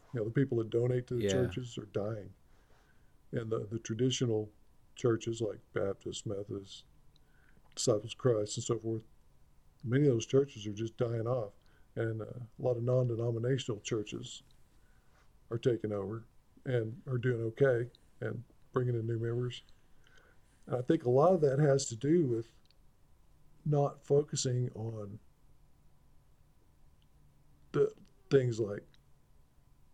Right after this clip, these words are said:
Speaker 1: sin and going to hell and believing every little thing it says in the Bible. Like, let's, okay, this is always a sticking point in, in the Southern Baptist Church.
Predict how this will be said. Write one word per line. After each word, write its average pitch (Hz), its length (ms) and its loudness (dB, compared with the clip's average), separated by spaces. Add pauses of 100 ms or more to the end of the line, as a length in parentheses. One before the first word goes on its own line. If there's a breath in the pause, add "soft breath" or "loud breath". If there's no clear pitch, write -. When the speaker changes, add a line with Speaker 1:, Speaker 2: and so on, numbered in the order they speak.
(420)
Speaker 1:
sin 131 480 4
and 110 160 -2
going 120 200 0
to 113 80 -2
hell 120 460 2
and 101 180 -6 (1120)
believing 123 360 4
every 127 240 2
little 120 380 2 (1080)
thing 127 140 4
it 120 100 -2
says 120 260 0
in 113 80 0
the 107 60 0
Bible. 113 460 0
Like, 117 160 -2 (580 soft breath)
let's, 180 240 4 (180)
okay, 160 240 6 (720)
this 185 200 10
is 147 100 4
always 139 300 10
a 113 80 4
sticking 123 380 0
point 110 340 -4
in, 110 160 -10 (640)
in 120 180 -2
the 107 80 -6
Southern 110 280 2
Baptist 113 380 -2
Church. 101 280 -4